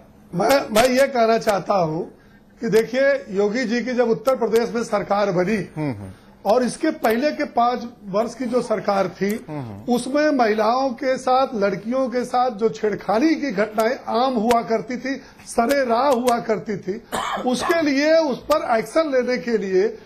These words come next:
Speaker 1: योगी जी ने शपथ लेने के साथ ही एंटी रोमियो टीम का गठन किया प्रत्येक जिले में।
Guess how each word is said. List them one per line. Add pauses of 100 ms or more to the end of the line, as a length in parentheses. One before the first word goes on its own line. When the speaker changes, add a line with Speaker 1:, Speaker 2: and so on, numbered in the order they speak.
(220)
Speaker 1:
योगी
जी
ने
शपथ
लेने
के
साथ
ही (560)
एंटी
रोमियो
टीम
का
गठन
किया
प्रत्येक
जिले
में।